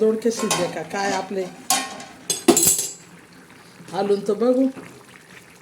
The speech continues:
चमचमीत अशी दोडक्याची भाजी आपण बनवली, मूग डाळ टाकून पौष्टिक अशी, पौष्टिक अशी मूग डाळ टाकून मस्त चमचमीत गिलक्याची भाजी बनवली.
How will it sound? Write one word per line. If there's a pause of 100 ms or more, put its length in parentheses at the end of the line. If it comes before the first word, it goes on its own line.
(3000)
चमचमीत
अशी
दोडक्याची
भाजी
आपण
बनवली,
मूग
डाळ
टाकून
पौष्टिक
अशी, (580)
पौष्टिक
अशी
मूग
डाळ
टाकून
मस्त
चमचमीत
गिलक्याची
भाजी
बनवली.